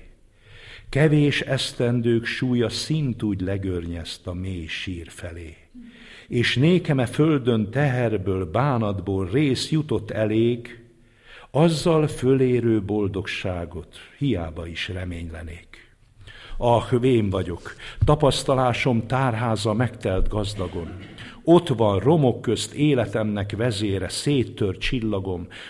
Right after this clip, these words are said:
Ott egy szakadt fonál, ez a hit, egy csonka torony,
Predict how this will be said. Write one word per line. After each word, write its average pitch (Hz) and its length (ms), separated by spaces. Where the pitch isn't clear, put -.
Ott 175 260
egy 131 120
szakadt 160 500
fonál, 101 500
ez 120 160
a 123 80
hit, - 480
egy - 160
csonka 147 520
torony, 104 520